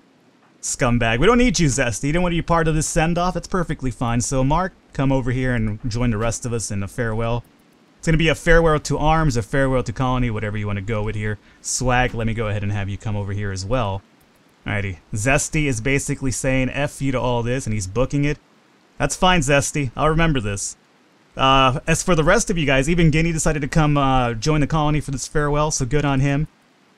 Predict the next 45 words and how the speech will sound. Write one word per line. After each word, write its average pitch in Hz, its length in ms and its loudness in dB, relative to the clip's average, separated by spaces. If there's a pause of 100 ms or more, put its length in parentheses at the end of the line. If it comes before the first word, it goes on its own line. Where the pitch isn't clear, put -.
(480)
Alright, 214 360 2 (480)
so 202 500 4 (480)
it 196 120 6
was 202 140 8
a 175 60 6
good 208 160 6
run. 196 420 4
We 160 120 0
had 160 160 4
a, 135 180 -4
an 139 80 2
amazing 151 440 4
thing 160 180 2
going 127 240 4
on 110 160 0
here, 107 200 -2
but 113 180 -4
again, 151 460 2
uh, 113 140 -4
saves 131 380 -2
aren't 120 180 -2
really 120 160 -4
supported 131 520 -2
into 135 440 -2
the 127 160 -2
next 131 300 -2
build. 123 400 0 (260)
That's 120 240 -2
why 127 140 0
we're 113 140 -4
doing 135 320 0
this, 104 160 -4
'cause 107 200 -6
our 104 120 -4
save 117 280 -4
is 101 100 -8
pretty 117 200 -4
much, 107 260 -2
uh, 107 60 -4
obsolete 110 440 -4
at 98 80 -8
this 117 140 -6
point. 123 280 -2 (360)
And, 113 400 0
um, 107 440 0